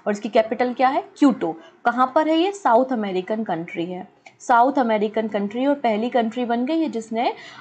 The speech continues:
एनिमल, वाइल्ड एनिमल, जंगली जानवरों को के भी लीगल राइट्स की बात की है। अब ये कहानी कैसे शुरू होती है? ये जो मंकी दिख रहा है ना, इसी मंकी से ये कहानी शुरू होती है। चलो, कहानी की तरफ ध्यान देते हैं।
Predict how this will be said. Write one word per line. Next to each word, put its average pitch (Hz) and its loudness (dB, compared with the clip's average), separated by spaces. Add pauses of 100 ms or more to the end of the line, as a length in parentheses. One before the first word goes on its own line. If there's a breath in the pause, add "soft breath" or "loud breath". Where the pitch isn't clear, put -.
एनिमल, 247 4
वाइल्ड 220 2
एनिमल, 247 0
जंगली 220 0
जानवरों 208 -2
को 208 -8
के 220 2
भी 240 2
लीगल 240 4
राइट्स 196 0
की 254 -6
बात 151 0
की 160 -6
है। 160 -8 (300 loud breath)
अब 277 4
ये 349 4
कहानी 269 2
कैसे 233 0
शुरू 233 -4
होती 214 0
है? 294 0
ये 294 0
जो 302 -2
मंकी 247 0
दिख 277 -2
रहा 302 4
है 185 2
ना, 330 -4 (300 loud breath)
इसी 320 2
मंकी 285 0
से 285 -4
ये 269 -2
कहानी 214 -2
शुरू 208 -4
होती 170 -4
है। 175 -6 (1700 loud breath)
चलो, 247 4
कहानी 226 0
की 240 -2
तरफ 233 2
ध्यान 214 0
देते 233 -2
हैं। 311 -6